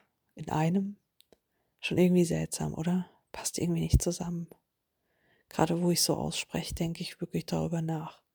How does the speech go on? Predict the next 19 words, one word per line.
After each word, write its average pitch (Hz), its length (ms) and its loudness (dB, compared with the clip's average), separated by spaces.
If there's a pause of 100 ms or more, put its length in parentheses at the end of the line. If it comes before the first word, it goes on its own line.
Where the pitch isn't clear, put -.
Das - 140 -10
kann - 180 0
nicht 165 120 -2
funktionieren. 185 680 -4 (1700)
Ein 160 180 -2
Plan. 160 680 2 (1120)
Nach 160 520 2
Plan. 170 440 4
Etwas - 420 -4
soll 165 280 0 (160)
nach 160 420 -2
Plan 170 460 0
laufen. 156 580 -8 (680)
Also 151 340 4
etwas - 440 0
soll 165 300 2 (1000)
nach 156 480 0 (180)
einer 156 320 -2
vorgegebenen 160 1500 0